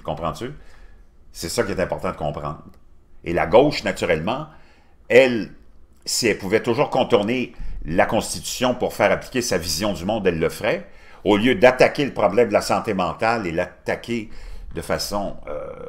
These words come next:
intelligente et surtout de cibler ceux qui ont des ma-, des problèmes de maladie mentale et de les suivre. Souvent, le F B I, qui fait toujours un mauvais travail, le F B I,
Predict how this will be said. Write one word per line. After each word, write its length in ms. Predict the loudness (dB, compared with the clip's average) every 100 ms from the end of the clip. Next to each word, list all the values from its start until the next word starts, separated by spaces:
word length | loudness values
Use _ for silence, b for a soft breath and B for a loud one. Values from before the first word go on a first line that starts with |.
| -16 -18 -20 -20 -10
intelligente 840 | -6 -2 -2 -2 -4 -6 -8 -6
et 280 | -2 -2 -4 B B B B -14
surtout 680 | -4 0 0 0 -4 -4 -8 -20 -20 -20 -20 -20 -20 -20 -18
de 180 | -8 -4
cibler 520 | 0 0 -2 -2 -2
ceux 200 | -2 -4
qui 100 | -2
ont 60 | 0
des 160 | 0
ma-, 180 | 0 -2
des 120 | -4
problèmes 320 | -6 -4 -2 -4
de 60 |
maladie 380 | -2 -2 -2 -2
mentale 420 | -4 -2 -4 -2
et 80 | -2
de 100 | -2
les 200 | -2 -4
suivre. 240 | -4 -6
Souvent, 220 | -6 -4 0
le 200 | 2 2
F 80 |
B 80 | 0
I, 360 | -2 -2 -2 -4
qui 80 | -4
fait 160 | -6
toujours 260 | -4 -4 -4
un 100 | -2
mauvais 240 | 0 0
travail, 460 | 0 -2 -2 -2 -2
le 160 | -2 -2
F 80 |
B 60 | -4
I, 300 | -4 -4